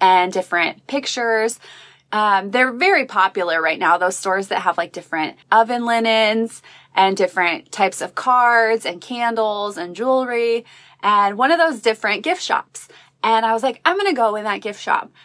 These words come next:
And so I did. And originally, again, I was like, "Well, I've got things to do, but I guess I'll allow myself to." And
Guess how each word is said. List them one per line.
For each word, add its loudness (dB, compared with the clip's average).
And -4
so 0
I 0
did. -4
And 2
originally, -2
again, 2
I 2
was -2
like, -2
"Well, 2
I've 0
got 0
things -6
to -8
do, 0
but 2
I 2
guess 0
I'll 2
allow 0
myself -4
to." 0
And 0